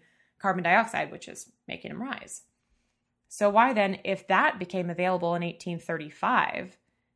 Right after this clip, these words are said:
did soda bread made specifically with baking soda remain so popular and beloved? Was it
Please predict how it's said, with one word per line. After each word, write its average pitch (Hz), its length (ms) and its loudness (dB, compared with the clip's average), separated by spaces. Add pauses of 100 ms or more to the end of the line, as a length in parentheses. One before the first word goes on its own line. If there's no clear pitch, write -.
(180)
did 180 160 -6
soda 311 220 0
bread 170 420 0 (100)
made 190 240 -4
specifically 254 760 -6
with 180 180 -8
baking 208 360 -6
soda - 540 -8 (220)
remain 190 400 -2
so 196 180 -4
popular 156 520 -6
and 156 240 -6
beloved? 208 500 -4 (580)
Was 180 260 -4
it - 220 -8